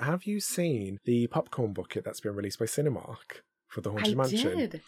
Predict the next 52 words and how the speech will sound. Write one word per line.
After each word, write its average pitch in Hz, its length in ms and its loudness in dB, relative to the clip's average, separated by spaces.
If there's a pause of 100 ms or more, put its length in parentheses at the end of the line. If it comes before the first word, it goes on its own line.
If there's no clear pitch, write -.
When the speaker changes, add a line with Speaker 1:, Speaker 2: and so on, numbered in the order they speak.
(120)
Speaker 1:
And 151 120 2
it's 190 100 2
the, 247 200 2
it's - 80 -4
Speaker 2:
Yes. 143 180 4
Speaker 1:
the 147 160 8
Maddie 135 280 6
Maloney's 131 360 4
head 147 160 4
and 113 100 4
it 110 60 -2
lights 117 340 4
up. 113 300 4 (160)
Speaker 2:
And 165 80 2
it's 156 160 2
Jamie 135 240 2
Lee - 100 -4
Curtis. - 480 0
<laughs> - 60 6 (200)
Speaker 1:
Yeah, 202 360 12
yeah. 202 240 12
Like, 180 240 10
it's 185 180 8
really 196 380 10
cool. 180 340 10
Like, 175 220 8
um, 165 320 8
I 156 80 4
saw 202 160 4
it 220 80 6
the 196 80 4
other 170 100 4
day. 156 80 8
I 165 60 8
was 190 100 6
like, 180 100 6
"That's 160 140 2
amazing." 180 520 6 (140)
But 160 160 2
it 175 60 2
makes 190 300 0
me 202 80 4
wonder, 175 640 2
can 170 180 4
you 185 80 6
imagine 180 340 4
if 113 160 0
Hocus 113 280 0
Pocus 110 260 -2
two 135 160 2
had 123 100 2
been, 95 360 -6